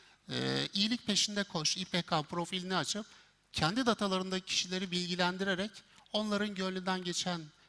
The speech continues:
miktarlarda bağış yapmalarını sağlıyorlar. Şu anda binlerce akülü sandalye sırf koşulardan seksen bir ildeki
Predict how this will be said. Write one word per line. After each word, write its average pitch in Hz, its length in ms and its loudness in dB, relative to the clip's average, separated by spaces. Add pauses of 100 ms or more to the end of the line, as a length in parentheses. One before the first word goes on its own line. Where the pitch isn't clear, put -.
(160)
miktarlarda 170 720 2
bağış 160 320 2
yapmalarını 147 520 -2
sağlıyorlar. 139 600 0 (220)
Şu - 280 2
anda 180 500 4 (120)
binlerce 170 600 2
akülü 175 320 -4
sandalye 147 520 0
sırf - 300 -6
koşulardan 160 680 -2 (300)
seksen 175 520 0
bir 190 100 2
ildeki 165 560 -2